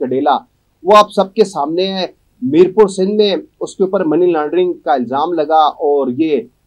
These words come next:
अ, बताया गया कि रा को वो funding करता है।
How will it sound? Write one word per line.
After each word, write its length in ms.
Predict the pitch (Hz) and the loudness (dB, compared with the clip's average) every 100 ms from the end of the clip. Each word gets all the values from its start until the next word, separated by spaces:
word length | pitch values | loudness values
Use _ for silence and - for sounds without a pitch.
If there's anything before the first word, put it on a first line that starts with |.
| _ _ | _ _
अ, 260 | 135 131 123 - | -6 -6 -6 -6
बताया 360 | 139 156 170 185 | -2 2 2 2
गया 240 | 175 175 | 0 -2
कि 200 | 160 160 | -2 -4
रा 240 | 127 143 | 0 0
को 160 | 175 180 | 0 -2
वो 100 | 156 | -4
funding 420 | - 151 185 196 | -4 -2 0 0
करता 300 | 156 123 156 | -2 -2 -2
है। 280 | 156 - - | 0 -2 -4